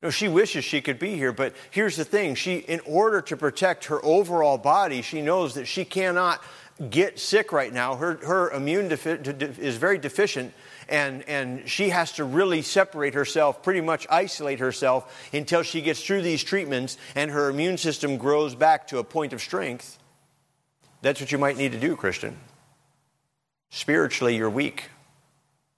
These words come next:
and you might need to separate yourself in order to be able to stand against Satan.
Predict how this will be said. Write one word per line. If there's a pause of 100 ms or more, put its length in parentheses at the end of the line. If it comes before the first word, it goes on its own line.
(480)
and
you
might
need
to
separate
yourself (1400)
in
order
to
be
able
to
stand
against
Satan.